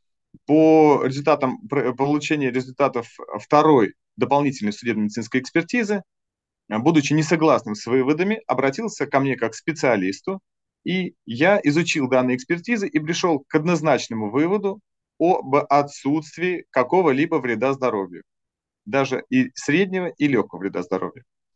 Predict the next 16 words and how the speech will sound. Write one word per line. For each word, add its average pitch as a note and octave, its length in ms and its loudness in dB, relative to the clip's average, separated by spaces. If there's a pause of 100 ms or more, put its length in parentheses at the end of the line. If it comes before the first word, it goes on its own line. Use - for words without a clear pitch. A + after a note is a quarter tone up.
(840)
А, A#2 300 4
совместно E3+ 480 2
с - 100 -4
адвокатом F3+ 720 -2
было D#3+ 260 0
составлено C#3 540 -2
ходатайство C#3+ 800 -2
о F#3+ 140 2
назначении E3 720 -2
повторной D#3+ 760 0
судебно-медицинской C#3+ 1080 -2
экспертизы. - 640 -6 (420)
Но E3 360 2
данное C#3+ 400 4
ходатайство B2 640 0
было A#2+ 340 0